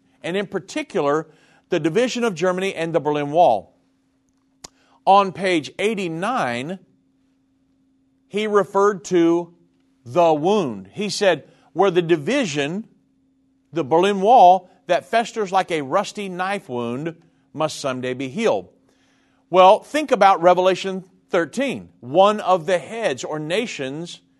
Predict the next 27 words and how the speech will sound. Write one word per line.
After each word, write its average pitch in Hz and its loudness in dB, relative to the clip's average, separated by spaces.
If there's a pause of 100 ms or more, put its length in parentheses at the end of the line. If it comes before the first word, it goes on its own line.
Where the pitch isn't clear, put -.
(640)
and 156 0 (840)
then 190 -2
think 208 -6
about 165 4 (480)
the, 151 2 (640)
with, 147 -6
with 180 -2
the 170 -2
Berlin 175 -4
Wall, 233 2
when 151 -8
you 147 -10
talk 175 0
about 160 -2
one 180 0
of 170 -4
the 156 -6
heads, 220 -8
think 247 -8
about 190 -2
the 170 -2 (540)
third 208 0
head 143 -2
or 165 0
the 151 -2
Third 196 -2
Reich 135 -4